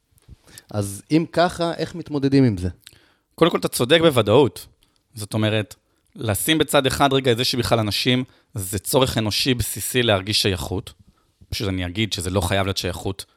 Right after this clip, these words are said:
Speaker 2: לדת, או ללאום, או למגדר, כן? אבל שייכות לקבוצה, ל-, ל-, ל-, לקהילה, זה דבר שהוא קריטי, ואנחנו לא שמים את זה בצד, אנחנו לגמרי רוצים שאנשים ירגישו שייכות לקהילה ויהיה להם קהילה.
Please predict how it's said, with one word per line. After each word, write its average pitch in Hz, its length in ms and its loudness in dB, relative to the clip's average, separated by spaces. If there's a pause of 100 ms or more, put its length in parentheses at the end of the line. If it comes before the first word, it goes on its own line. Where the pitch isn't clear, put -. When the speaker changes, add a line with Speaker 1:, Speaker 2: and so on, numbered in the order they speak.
(180)
Speaker 2:
לדת, 95 640 -4 (340)
או 92 100 -10
ללאום, 104 840 -4 (480)
או 95 120 -8
למגדר, 98 720 -2 (300)
כן? 120 240 0
אבל 98 200 -2
שייכות 117 720 2
לקבוצה, 107 720 0
ל-, 95 160 -2 (400)
ל-, 101 360 0
ל-, 95 420 -4
לקהילה, 107 600 -4
זה 107 100 -6
דבר 98 260 -2
שהוא 107 360 -6
קריטי, 117 520 -4 (320)
ואנחנו 104 320 -6
לא 131 100 4
שמים 117 180 -4
את 95 60 -8
זה 101 60 -6
בצד, 95 160 -8
אנחנו 95 220 -8
לגמרי 117 500 2
רוצים 107 320 -2
שאנשים 98 340 -10
ירגישו 92 340 -12
שייכות 101 440 -8
לקהילה 104 340 -6
ויהיה 95 120 -8
להם 95 80 -10
קהילה. 92 320 -6